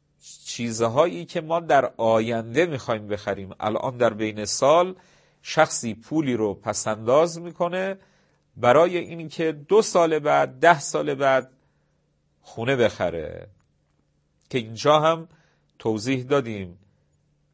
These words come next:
بعضی از مراجع معظم تقلید مثل مرحوم آقای گلپایگانی و حضرت آیت الله العظما صافی، این دو مرجع عالی قدر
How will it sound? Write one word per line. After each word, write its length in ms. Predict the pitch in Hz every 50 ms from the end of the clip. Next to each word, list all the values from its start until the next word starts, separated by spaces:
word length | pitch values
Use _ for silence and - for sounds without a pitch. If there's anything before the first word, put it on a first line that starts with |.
| _ _ _
بعضی 420 | 101 123 135 147 143 117 123 127
از 220 | 113 104 104 101 104
مراجع 440 | 107 107 104 104 101 98 120 131 127
معظم 540 | 110 110 101 98 95 90 113 120 120 110
تقلید 640 | 95 - - 107 95 92 104 127 147 175 180 180 _ _ _ _ _ _ _ 113
مثل 240 | 110 - - 117
مرحوم 400 | 107 107 104 101 101 101 117 127
آقای 260 | 127 110 107 104 101 90
گلپایگانی 840 | 98 101 98 90 - 110 98 98 95 98 98 98 101 117 135 156
و 360 | 156 151 131 113 110 104 104 - _ _ _ _ _ _ _ _ _
حضرت 380 | - 95 90 104 120 123 - -
آیت 260 | 110 104 98 - -
الله 140 | 101 101 98
العظما 500 | 95 98 95 92 92 95 92 101 98 98
صافی، 840 | 92 - - - 98 95 98 92 - - 135 151 175 185 190 202 - _ _ _ _ _ _ _ _ _ _ _ _ _ _ _ _ _ _ _ -
این 220 | 165 160 160 139
دو 380 | 117 127 120 117 110 104 - -
مرجع 800 | - 107 110 110 107 104 98 120 139 147 135 127 123 117 110 101
عالی 460 | - - - - 104 104 107 104 101
قدر 580 | 101 120 135 151 165 175 175 165 170 165 165